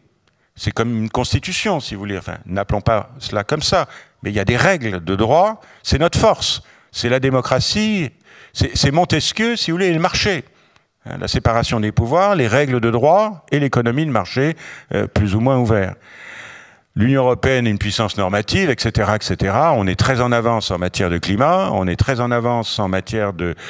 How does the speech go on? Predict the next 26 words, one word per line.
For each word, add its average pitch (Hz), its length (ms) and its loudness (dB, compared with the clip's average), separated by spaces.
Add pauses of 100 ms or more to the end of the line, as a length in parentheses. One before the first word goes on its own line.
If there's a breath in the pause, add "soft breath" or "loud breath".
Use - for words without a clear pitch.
(220 loud breath)
régulation, 127 1040 0 (500 loud breath)
euh, 95 240 -2
du 80 220 -10
contrôle 110 400 -2
des 95 80 -2
données 95 240 0
personnelles. 104 520 0
Maintenant, 92 320 -2
l'enjeu, 95 380 0
c'est 90 160 -6
les 85 140 -6
données, 92 560 -2
euh, - 440 -8
collectives 95 480 -4
in-, 85 380 -6
industrielles 104 760 -2
avec 87 220 -2
la 87 100 -2
cinq 90 280 -4
G. 170 340 -4 (480 loud breath)
On 110 140 -2
est 104 80 -2
très 117 240 2
en 123 80 2
avance. 190 480 0
Euh, 95 240 -2